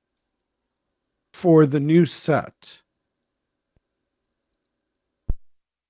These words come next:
Um, there was very little cost to run this event because, again, it's all digital. So it's not like they have to print paper, send it out to the creators,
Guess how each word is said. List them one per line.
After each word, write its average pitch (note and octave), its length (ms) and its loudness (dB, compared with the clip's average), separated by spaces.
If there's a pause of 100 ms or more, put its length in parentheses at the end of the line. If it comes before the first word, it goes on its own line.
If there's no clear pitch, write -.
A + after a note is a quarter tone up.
(720)
Um, C3+ 540 -4
there E3+ 160 2
was E3+ 200 4
very G3 360 2
little F3+ 420 4
cost - 720 -2
to D#3+ 100 -6
run B2 360 -8
this C#3+ 220 -12
event E3 360 -6
because, F3+ 220 -4
again, F3+ 160 0
it's F3+ 240 -4
all F3+ 220 2
digital. D3 580 -6 (300)
So - 120 -2
it's - 140 0
not F#3 200 4
like A3+ 180 -2
they G3+ 80 4
have F3+ 160 4
to D3 100 -4
print - 400 -6
paper, D#3 640 4
send F3 320 2
it D#3 100 2
out D3 240 4
to E3 80 -12
the C3+ 120 -12
creators, C3 880 -6